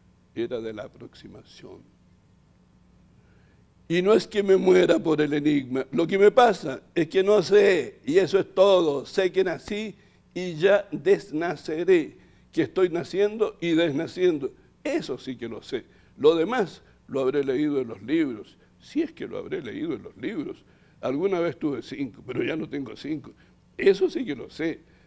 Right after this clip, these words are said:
Me demoré en llegar a este lunes veintiuno de este agosto de este dos mil seis,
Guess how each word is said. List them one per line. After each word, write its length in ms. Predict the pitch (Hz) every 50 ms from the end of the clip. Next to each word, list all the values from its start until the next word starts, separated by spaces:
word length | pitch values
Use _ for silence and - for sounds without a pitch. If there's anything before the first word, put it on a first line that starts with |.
| _ -
Me 180 | 107 135 156
demoré 380 | 156 147 143 147 147 143 165 214
en 100 | 226 208
llegar 400 | 156 160 147 135 147 151 196 196 - - _ _ _ _ _ _ _
a 160 | - 120 139
este 240 | 156 151 - 190 175
lunes 320 | 160 170 180 185 185 170
veintiuno 640 | 147 165 156 147 147 - 156 175 220 233 226 202 160
de 100 | 143 170
este 180 | 151 - -
agosto 600 | 165 151 143 151 175 202 - - - - 156 151 - _ _ _ _ _ -
de 160 | 117 - 156
este 180 | 156 - - -
dos 220 | 147 156 160 127
mil 260 | 226 339 285 220 127
seis, 500 | - - - - 160 - 202 165 - -